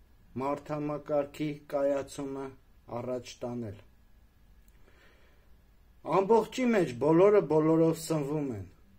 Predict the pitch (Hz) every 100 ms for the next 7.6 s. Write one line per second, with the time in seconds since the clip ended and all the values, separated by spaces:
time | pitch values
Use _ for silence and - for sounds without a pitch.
0 | _ - 135 135 143 139 160 165 165 -
1 | - - - 151 151 202 214 185 165 151
2 | 147 139 117 143 165 190 196 139 139 -
3 | 160 151 - 147 143 117 101 - _ -
4 | - _ _ _ _ - - - _ _
5 | _ _ _ _ _ _ _ _ _ 131
6 | 165 - 269 247 208 170 165 180 180 -
7 | 170 - 143 131 123